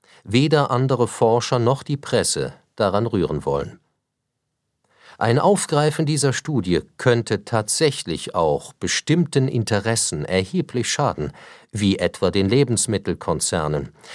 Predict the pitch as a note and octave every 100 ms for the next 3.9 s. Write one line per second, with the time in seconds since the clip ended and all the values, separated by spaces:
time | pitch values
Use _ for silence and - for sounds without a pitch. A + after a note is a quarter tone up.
0 | - E3 D3 C#3 E3 - C#3 A#2+ C3 D#3
1 | A2 F2 D#2+ G2 F2+ E2+ F2 - F#2 D2+
2 | F2+ F2 - D#2+ F2+ F2+ E2 - A2 A#2+
3 | G2+ D2 D2 D#2+ D#2 D#2+ C2+ D#2+